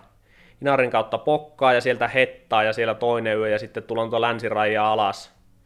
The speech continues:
Muonio, Kolari, Pello, sieltä kautta, niin tuota, varsinkin tuo Itä-,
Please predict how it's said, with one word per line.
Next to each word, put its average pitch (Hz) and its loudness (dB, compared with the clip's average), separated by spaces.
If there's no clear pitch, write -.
Muonio, 110 -2
Kolari, 107 0
Pello, 107 -2
sieltä 117 0
kautta, 107 -2
niin 107 -8
tuota, 110 -2
varsinkin 160 4
tuo 202 6
Itä-, 196 6